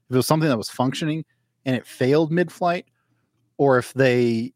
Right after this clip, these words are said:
um, you know, flew all that way and, and then tried to utilize it,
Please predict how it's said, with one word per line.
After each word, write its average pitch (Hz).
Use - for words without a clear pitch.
um, 113
you 139
know, 117
flew 147
all 131
that 117
way 123
and, 107
and 110
then 104
tried 123
to 110
utilize 113
it, 107